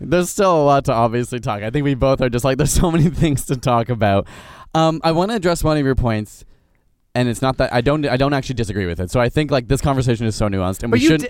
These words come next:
Speaker 2: like, so have you cha-, 'cause there was a time in our lives where you, we would argue about this a lot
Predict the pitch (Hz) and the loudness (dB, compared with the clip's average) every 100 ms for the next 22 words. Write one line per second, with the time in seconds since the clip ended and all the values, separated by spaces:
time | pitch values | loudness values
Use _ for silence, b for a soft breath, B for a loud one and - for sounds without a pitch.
0 | 208 202 - 196 202 311 - 190 175 151 | -4 -2 0 0 0 -4 -4 -4 -4 0
1 | 196 285 294 190 165 160 127 110 120 113 | 0 0 -2 -4 -2 -2 -2 -2 -2 -2
2 | 123 127 - 120 190 202 123 127 120 110 | -2 -6 -4 -2 0 0 0 -2 0 -2
3 | 104 110 101 78 78 - - | -2 -6 -8 -10 -12 -18 -20